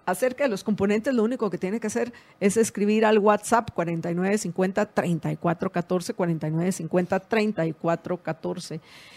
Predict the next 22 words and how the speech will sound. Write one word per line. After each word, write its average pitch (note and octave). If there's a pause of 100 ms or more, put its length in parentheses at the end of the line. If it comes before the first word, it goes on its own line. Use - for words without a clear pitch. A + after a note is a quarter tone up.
(180)
Y B3
no C4
dejo C4+
de A#3
agradecer F#3+
esa G#3+
decisión A3+
que G#3+
tomé, F#3
agradecerme F#3+
a F#3+
mí F#3+
misma. G3
Gracias, A3
Marta F#3
Yolanda, D#3+ (320)
por G#3
decidir G#3+
tomar B3+
todos F#4+ (140)
los C4+
días C4+